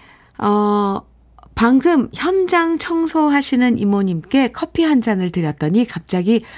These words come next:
라디오 볼륨을 높여달라 하시네요. 현미 언니랑 동갑인데 어쩜 목소리가 예전 그대로일까 부러워하세요. 아, <laughs> 김정숙님,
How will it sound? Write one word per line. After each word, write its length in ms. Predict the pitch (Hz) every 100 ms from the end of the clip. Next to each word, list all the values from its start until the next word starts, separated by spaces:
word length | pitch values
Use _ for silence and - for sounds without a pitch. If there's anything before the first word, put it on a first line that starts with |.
| -
라디오 320 | 170 180 247 247
볼륨을 640 | 196 214 277 240 196 220
높여달라 600 | 185 185 - 247 196 147
하시네요. 580 | 139 147 156 120 127 135 - - - _
현미 260 | - 254 254
언니랑 600 | 202 175 170 170 165 160 - -
동갑인데 760 | - 160 165 147 135 202 214 139 -
어쩜 340 | - 156 196 156
목소리가 640 | 139 185 165 147 143 160
예전 320 | 143 151 156
그대로일까 920 | 143 143 170 185 175 160 - 139 131 135 -
부러워하세요. 920 | - 170 180 160 143 139 151 139 135 143 - -
아, 560 | 233 254 294 302 294 277
<laughs> 560 | 262 220 - - 208 - - 277 277 233
김정숙님, 800 | - 226 214 196 196 196 190 180